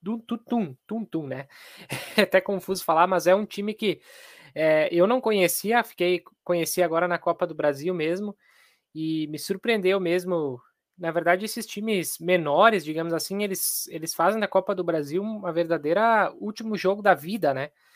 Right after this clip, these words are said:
E outro jogo que eu posso destacar, que eu assisti, foi a vitória do Glória, em cima do Brasil de Pelotas. Querendo ou não, o Glória,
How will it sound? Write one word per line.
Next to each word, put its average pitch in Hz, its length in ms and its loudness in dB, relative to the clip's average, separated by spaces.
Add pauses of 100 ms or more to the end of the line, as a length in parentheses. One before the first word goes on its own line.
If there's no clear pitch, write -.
(560)
E 160 480 -6
outro 202 300 0
jogo 202 240 2
que - 80 -6
eu 214 60 0
posso 190 280 4
destacar, 180 540 4
que 196 100 -2
eu 185 120 4
assisti, 196 600 -4 (240)
foi 180 360 0
a 165 80 4
vitória 170 360 2
do 180 120 -6
Glória, 156 600 2
em - 80 -20
cima 175 300 -4
do 175 80 -10
Brasil 156 240 -4
de 165 140 -12
Pelotas. 156 680 0 (440)
Querendo 185 320 0
ou 220 40 -4
não, 196 180 2
o 214 60 -2
Glória, 165 580 2